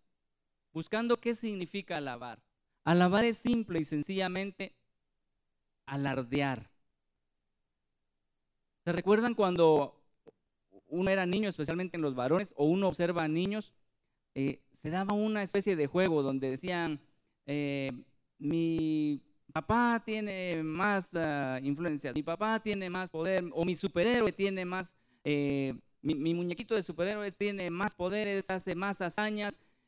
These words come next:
y los niños suelen hacer eso, alarde. Y la alabanza es precisamente eso,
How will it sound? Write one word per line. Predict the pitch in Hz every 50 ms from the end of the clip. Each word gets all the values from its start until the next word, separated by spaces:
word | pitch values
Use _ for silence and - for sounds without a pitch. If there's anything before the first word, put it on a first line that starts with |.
| _ _
y | - 160 175 170 - - _ _ _ _ -
los | 160 165 165
niños | 180 226 269 262 262 233 - - _ _ _ _ _
suelen | - - - 208 233 247 247 226 190
hacer | 175 - 196 196
eso, | 202 190 170 170 -
alarde. | - 160 160 175 190 202 196 185 147 120 107 104 117 - _ _ _ _ _ _ _ _ _
Y | - 175
la | 170 190 185
alabanza | 190 190 190 196 226 247 247 240 220
es | 208 -
precisamente | 214 196 185 190 185 208 202 202 214 220 202 - - - _ _ _ _ _ _ _ _ _ _ _ _
eso, | - 185 185 - - 107